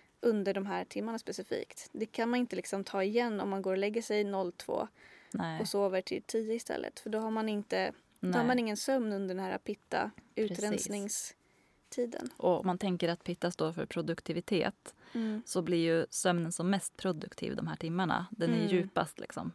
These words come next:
Speaker 1: Mm. Det är precis, det är då
Speaker 2: Så.
Speaker 1: man har djup sömn. För efter noll två, då kommer vi in i den här lite ytligare sömnen.
Speaker 2: Mm.
Speaker 1: Så mellan noll två och noll sex så är det vata igen.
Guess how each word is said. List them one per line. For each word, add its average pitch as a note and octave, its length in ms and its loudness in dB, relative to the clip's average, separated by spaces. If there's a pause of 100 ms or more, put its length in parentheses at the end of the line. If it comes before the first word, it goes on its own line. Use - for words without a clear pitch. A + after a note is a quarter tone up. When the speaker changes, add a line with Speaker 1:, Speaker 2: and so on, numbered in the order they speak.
Speaker 1:
Mm. G#3 380 0 (380)
Det C4+ 80 2
är B3+ 40 4
precis, A3 240 -2
det A#3 60 6
är A#3+ 40 6
då A#3 80 4
Speaker 2:
Så. A3+ 40 0
Speaker 1:
man A3+ 80 0
har G#3 80 0
djup F#3+ 260 -4
sömn. - 240 -4 (560)
För - 200 4
efter D4+ 300 4
noll A3+ 220 4
två, - 360 0 (280)
då A#3+ 180 4
kommer B3 300 4
vi A3 100 0
in G3 380 -2
i G3+ 260 -2
den G3 140 -2
här F#3+ 140 -4 (180)
lite G#3+ 260 -8
ytligare G#3+ 400 -2
sömnen. - 440 -4 (240)
Speaker 2:
Mm. F#3 300 0 (760)
Speaker 1:
Så - 140 -2
mellan A#3+ 200 4
noll B3+ 240 6
två - 140 0
och B3+ 140 2
noll G#3+ 180 2
sex - 280 -2
så G3+ 80 2
är F#3+ 100 2
det F#3 80 2
vata - 520 -4 (140)
igen. - 280 -6